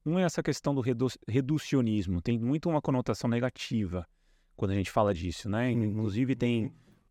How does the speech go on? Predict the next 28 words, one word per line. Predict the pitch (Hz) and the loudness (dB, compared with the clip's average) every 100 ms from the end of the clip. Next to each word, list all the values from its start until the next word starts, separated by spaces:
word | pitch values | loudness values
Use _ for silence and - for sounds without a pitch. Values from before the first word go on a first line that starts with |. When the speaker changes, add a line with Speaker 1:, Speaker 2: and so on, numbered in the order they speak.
| _ | _
Speaker 1:
pessoas | 131 107 127 | -2 2 0
que | - | 2
nem | 117 | 0
entendem | 127 123 120 113 | 2 2 2 2
muito | 104 101 95 | 2 0 -4
de | |
ciência | - - 110 110 | -6 -2 0 0
que | 123 | -2
falam | 117 | 0
assim, | 117 156 | 0 0
"Ah, | |
a | 151 | -2
ciência | - 143 135 | -2 -4 -2
é | |
sempre | - 131 | -4 0
reducionista." | 139 135 139 - 139 120 101 92 - 92 - _ - | 0 0 -4 -2 0 0 0 -4 -8 -12 -12 _ -20
Speaker 2:
Uhum. | 123 110 107 | -18 -18 -4
Speaker 1:
E | 147 | 0
não | 175 | 2
é | 175 | 4
o | 196 | 4
caso | - 156 160 | 4 4 2
do | 160 | -2
que | 156 | 0
redu-, | 151 143 | 2 2
reducionismo | 135 123 139 - 127 131 | 0 0 0 0 0 0
está | 156 139 | -2 -2
sempre | - 135 - 139 | -2 -4 0 -2